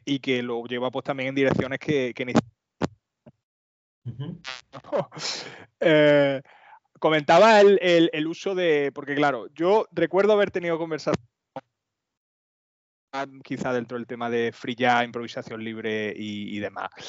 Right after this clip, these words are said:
Speaker 1: Eh, porque también la manera en la que tú tocas el saxo y también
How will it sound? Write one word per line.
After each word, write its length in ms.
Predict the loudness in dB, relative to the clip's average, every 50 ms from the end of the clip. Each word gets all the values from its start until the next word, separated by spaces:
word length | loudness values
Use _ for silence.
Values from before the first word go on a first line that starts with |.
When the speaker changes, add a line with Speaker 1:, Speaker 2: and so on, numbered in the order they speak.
| -16 -18 -20 -14 _
Speaker 1:
Eh, 280 | -4 -2 0 0 0 0 0
porque 200 | 0 0 2 2
también 280 | 2 2 0 -2 -2 -4 -12 _ _ _
la 240 | 0 2 2 2 2
manera 260 | 0 -2 0 2 4
en 60 | 4
la 60 | 4 4
que 60 | 0
tú 120 | -2 -6
tocas 220 | -8 -6 -4 -2 -2
el 80 | -2
saxo 300 | 0 0 -2 -2 -4 -6
y 40 | -10
también 320 | -10 -10 -10 -12 -14 -16